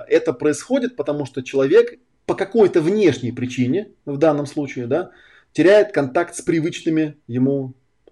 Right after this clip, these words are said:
топ-, топами, с привычными ему топ-боксами. И происходит вот такое виртуальное переживание, которое, в принципе, однозначно воспринимается как внетелесное. И, собственно говоря, если мы, э, определимся, да, что,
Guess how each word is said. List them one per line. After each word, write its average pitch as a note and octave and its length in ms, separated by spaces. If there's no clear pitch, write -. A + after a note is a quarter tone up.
топ-, C3 400
топами, F#2+ 520
с - 100
привычными C3 440
ему A#2 120
топ-боксами. A#2+ 680
И A2+ 60
происходит F3+ 340
вот D#3+ 120
такое D3 260
виртуальное C3+ 420
переживание, D3+ 440
которое, D3 300
в - 120
принципе, A3 540
однозначно B2+ 560
воспринимается C3+ 640
как B2 160
внетелесное. C3 760
И, B2 60
собственно C#3+ 340
говоря, D3+ 220
если C#3+ 240
мы, C3+ 140
э, A2 600
определимся, B2+ 680
да, A#2 200
что, G#2+ 420